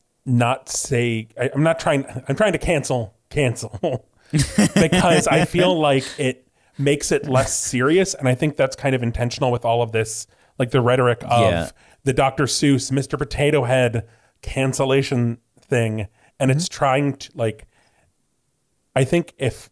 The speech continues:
Speaker 1: we are going to, the, the, I think the whole cancel th-, cancel thing, cancel culture, the language of it is a barrier right now that we're facing so many things that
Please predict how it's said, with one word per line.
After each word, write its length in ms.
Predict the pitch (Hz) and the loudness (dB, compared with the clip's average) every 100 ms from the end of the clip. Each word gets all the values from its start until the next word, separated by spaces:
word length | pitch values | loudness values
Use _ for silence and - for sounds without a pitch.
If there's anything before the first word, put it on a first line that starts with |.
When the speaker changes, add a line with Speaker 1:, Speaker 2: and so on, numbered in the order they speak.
| - | -16
Speaker 1:
we 420 | 123 127 120 107 - | -6 -4 -4 -6 -4
are 140 | 113 | -2
going 440 | 113 131 139 135 127 | 0 2 2 2 0
to, 540 | - 127 117 107 104 - _ _ _ _ _ _ _ _ - | -2 -2 0 0 -4 -8 _ _ _ _ _ _ _ _ -14
the, 300 | 147 139 131 | -4 -2 0
the, 200 | 156 143 | 0 2
I 80 | 147 | 2
think 180 | 180 - - - | 0 -4 -18 -6
the 100 | 123 | -4
whole 260 | - 139 - | 0 -2 -2
cancel 520 | - 135 131 - 156 | -2 0 0 0 -2
th-, 220 | - - - | -4 -12 -6
cancel 320 | - 123 120 | -4 -2 -2
thing, 220 | 156 131 | 0 0
cancel 260 | 127 117 110 | -2 -4 -6
culture, 580 | - 127 - 123 107 - _ _ _ _ _ 120 | -4 -6 -4 -2 -4 -6 _ _ _ _ _ -4
the 140 | 117 | -2
language 600 | 117 131 139 131 117 107 | 2 2 4 2 0 -2
of 200 | - 107 | -4 -2
it 160 | 110 - | -4 -6
is 260 | 120 120 113 113 | -4 -2 -2 -4
a 80 | |
barrier 680 | 110 - 120 127 123 120 107 | -4 -2 0 2 2 2 0
right 280 | 107 107 - | 0 -4 -2
now 480 | 107 104 95 95 92 _ _ _ _ 120 | 0 0 0 -4 -10 _ _ _ _ -2
that 160 | 113 | 0
we're 120 | 113 | -2
facing 580 | - 120 120 - 120 104 | -2 -2 -2 0 -2 -2
so 300 | - - 117 | -4 0 2
many 240 | 131 127 117 | 2 2 0
things 440 | 127 120 110 104 | -2 -2 -4 -4
that 240 | 113 - | -4 -4